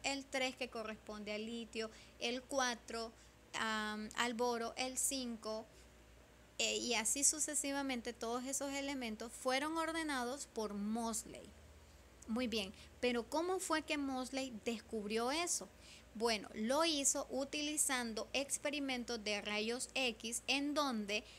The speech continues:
pudo identificar que los átomos emitían una, eh, frecuencia característica para cada uno. Entonces, a eso Mosley le llamó frecuencias relacionadas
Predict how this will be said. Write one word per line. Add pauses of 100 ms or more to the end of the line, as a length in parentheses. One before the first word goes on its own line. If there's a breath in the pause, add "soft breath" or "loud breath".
(400 loud breath)
pudo
identificar
que
los
átomos
emitían (300)
una, (320 loud breath)
eh,
frecuencia
característica
para
cada
uno.
Entonces,
a
eso
Mosley
le
llamó (260 loud breath)
frecuencias
relacionadas